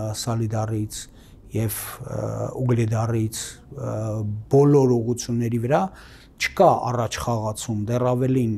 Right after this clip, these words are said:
ը, անգամ կուտակված զինամթերքը և այլն, ը, շատ հաճախ ընկնում են հարվածների տակ և, ը, ոչնչացվում։ Ըմ, դժվար է ասել, թե, ը, ինչ, ը,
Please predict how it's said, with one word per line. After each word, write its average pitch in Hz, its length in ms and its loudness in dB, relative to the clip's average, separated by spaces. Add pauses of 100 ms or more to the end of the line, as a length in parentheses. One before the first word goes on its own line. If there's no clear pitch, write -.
(180)
ը, 110 240 -10 (200)
անգամ 127 400 0
կուտակված 117 520 -2
զինամթերքը 117 720 -2
և 120 240 -2
այլն, 196 280 0
ը, - 1000 -8 (220)
շատ 131 300 0
հաճախ 143 300 2
ընկնում 143 360 2
են 147 160 2
հարվածների 127 720 2
տակ 151 320 0
և, 135 240 -2
ը, 123 200 -4 (240)
ոչնչացվում։ 110 840 -4 (800)
Ըմ, 113 560 -2
դժվար 156 320 4
է 120 40 2
ասել, 107 280 -4
թե, 117 140 -2 (340)
ը, 120 380 -10 (220)
ինչ, 143 240 4
ը, - 520 -6